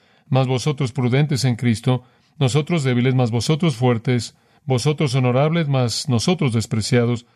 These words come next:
Hasta esta hora padecemos hambre, tenemos sed, estamos desnudos, somos abofeteados y no tenemos morada fija. Nos fatigamos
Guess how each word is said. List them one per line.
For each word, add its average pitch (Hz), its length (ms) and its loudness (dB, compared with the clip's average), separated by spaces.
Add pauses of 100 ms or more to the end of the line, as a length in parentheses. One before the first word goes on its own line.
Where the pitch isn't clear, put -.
(300)
Hasta 143 240 0
esta 139 260 -2
hora 170 220 -2
padecemos 135 520 -2
hambre, 131 220 2
tenemos 131 360 2
sed, 127 240 -2
estamos 143 400 0
desnudos, 120 420 2
somos 139 300 2
abofeteados 123 720 0
y 117 60 0
no 120 140 0
tenemos 123 240 4
morada 117 340 4
fija. 143 360 -2 (640)
Nos 127 160 -4
fatigamos 151 800 -2